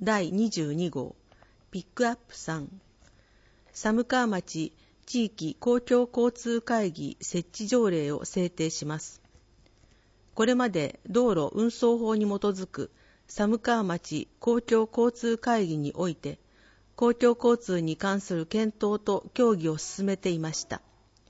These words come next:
令和四年度からは、地域公共交通の活性化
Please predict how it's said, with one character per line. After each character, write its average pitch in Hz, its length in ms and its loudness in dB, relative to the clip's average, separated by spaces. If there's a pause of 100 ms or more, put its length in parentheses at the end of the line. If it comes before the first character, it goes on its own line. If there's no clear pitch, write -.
(640)
令 220 200 6
和 170 160 0
四 165 140 2
年 220 220 2
度 165 100 -2
か 156 160 -4
ら 147 100 -4
は、 139 220 -10 (420)
地 226 200 -2
域 165 340 -6
公 233 200 2
共 233 240 2
交 240 220 2
通 170 240 -4
の 147 320 -4
活 175 220 -6
性 226 260 2
化 - 220 -6